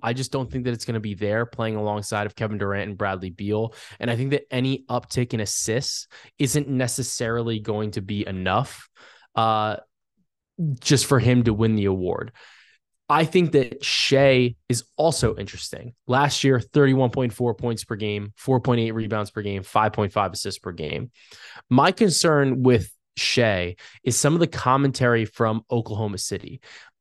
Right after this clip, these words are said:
We're looking at this. Oklahoma City is one of our, like, darlings from the betting market. And we're saying, like, Oklahoma City's gonna contend. They're gonna be a playoff team. They're somebody to bet for, you know, like, their they're under, which actually means they're, they're better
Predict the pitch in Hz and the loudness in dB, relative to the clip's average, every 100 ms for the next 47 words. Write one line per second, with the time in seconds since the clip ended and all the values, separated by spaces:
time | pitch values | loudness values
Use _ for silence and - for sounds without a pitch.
0 | _ _ - 165 127 139 202 247 190 175 | _ _ -6 2 6 8 8 8 4 4
1 | 143 123 98 92 - 147 185 233 180 147 | 2 2 0 0 0 2 2 2 2 2
2 | 139 117 120 113 113 107 107 104 95 _ | 0 0 -2 -2 -2 -2 -4 -8 -8 _
3 | 117 107 101 90 92 - 107 95 113 107 | -2 0 -2 -4 -8 -6 -6 -2 -2 0
4 | 101 90 90 90 78 104 107 - 101 95 | -2 -2 -4 -4 -4 0 0 0 -4 -4
5 | 101 - 135 127 135 123 - 117 104 95 | -6 2 2 4 4 2 2 0 0 -6
6 | 92 - 113 107 107 - - - 120 123 | -8 -2 0 0 0 -4 -16 0 4 4
7 | 113 113 - 113 110 101 - 107 104 98 | 4 2 2 0 0 -2 -4 -4 -2 -2
8 | 113 107 117 110 104 95 101 101 - _ | -2 0 -2 -2 -2 -4 -4 -4 -6 _
9 | 107 98 92 90 - - - - 113 101 | -6 -4 -4 -6 -10 -20 -18 -4 0 2
10 | 95 95 - 101 95 90 98 _ _ - | 2 0 -2 -2 0 -4 -8 _ _ -8
11 | 123 107 - 127 123 127 123 107 104 107 | -4 -2 0 0 2 2 0 -4 -6 -6
12 | 98 104 101 92 101 95 101 92 85 117 | -6 -6 -6 -4 -4 -2 -2 -2 2 2
13 | 113 110 | 4 2